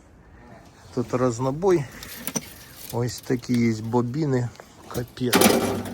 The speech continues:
Кажуть, що мідяха, а це не мідяха, железяка. Дивіться, які тут всякі діоди, всякі іті.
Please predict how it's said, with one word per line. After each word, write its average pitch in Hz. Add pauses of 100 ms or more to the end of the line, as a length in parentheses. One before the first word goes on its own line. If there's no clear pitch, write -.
(640)
Кажуть, 127
що -
мідяха, 135
а 123
це 139
не 131
мідяха, 123 (280)
железяка. 120 (1500)
Дивіться, 120
які 113
тут 113
всякі 180
діоди, 127
всякі 147
іті. 123